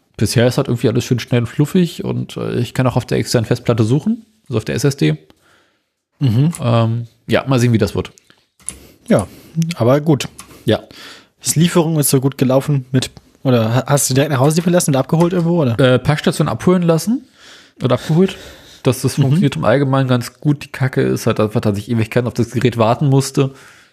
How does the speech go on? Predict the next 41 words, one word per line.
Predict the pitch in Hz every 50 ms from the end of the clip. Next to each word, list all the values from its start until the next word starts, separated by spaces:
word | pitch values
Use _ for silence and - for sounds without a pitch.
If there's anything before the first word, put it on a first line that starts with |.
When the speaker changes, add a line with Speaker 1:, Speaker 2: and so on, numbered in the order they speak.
| _ _ _ _ _ _ _ _ _ _
Speaker 1:
weil | - 113 113 120 117 107
was | 104 -
anderes | 127 147 170 156 -
nicht | - 147 -
lieferbar | 165 151 175 156 143 143 135 139 135
war | 139 143 147 151 151 - - _ - -
und | 139 139
in | - 151
der | 127 120
Zwischenzeit | - - 147 - 175 151 143 127 107
Speaker 2:
Kabel | 110 104 104
oder | 104 101 98
was? | 98 - -
Speaker 1:
Genau, | 135 123 110
das | 107 -
Kabel. | - - 110 120 135 156 175 180 - - - - - - - - _ _ _ _ _ _ _ _ _ _ -
Und | 160 147 147 143
in | - 151
der | 139 131
Zwischenzeit | - - 170 175 170 - - 156 - - -
ist | - 156 139 - - _ _ - 180 _ _ _ _ _ _ _ -
der | 156 156 131
Rechner, | 143 156 - - 156
so | 123 143 151
wie | 170
ich | 170 -
ihn | 160 147
ge-, | 139 135 135 - _ -
bestellt | 131 - - - - 135 139 160 156 -
hatte, | 156 139 - - 147 147 156 - _ _ _ _ _ _ -
also | - 117 120
ich | 117 -
hatte | 160 - 139
ja | 113
die | 113
B-Ware | 104 117 135 170 180 185 180 180 185
bestellt, | 180 180 170 - 185 180 180 -
also | 117 117 120
als, | 127 123 -
als | - 120 113 110 - -
einen | - - - 110 113 120 120 117